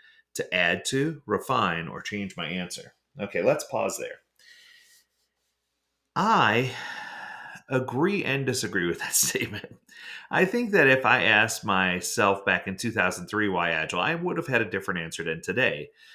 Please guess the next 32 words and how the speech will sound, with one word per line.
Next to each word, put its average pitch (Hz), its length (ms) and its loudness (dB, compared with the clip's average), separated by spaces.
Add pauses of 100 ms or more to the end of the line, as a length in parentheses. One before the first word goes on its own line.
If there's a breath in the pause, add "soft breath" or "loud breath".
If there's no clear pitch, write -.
(160 loud breath)
But 139 100 0
I 131 80 4
feel 214 180 -2
like 175 140 0
if - 80 -6
I 165 80 4
would 147 160 2
have 117 100 -2
asked 123 320 -2
myself 107 480 -2
in 92 180 -6
two 123 200 -6
thousand 98 680 -2
seventeen 98 1040 -2
and 82 100 -14
asked 82 220 -8
myself 80 300 -10
today, 78 300 -8 (360 loud breath)
that 110 140 -2
my 120 100 -2
answers 156 380 -4
probably 180 520 -4
would 98 140 2
have 92 60 -2
been 87 140 -2
the 87 60 -8
same. 67 460 -8 (420 loud breath)
And 131 120 -2
I 135 80 4
sense 240 440 0
that 117 220 -2
this 117 380 0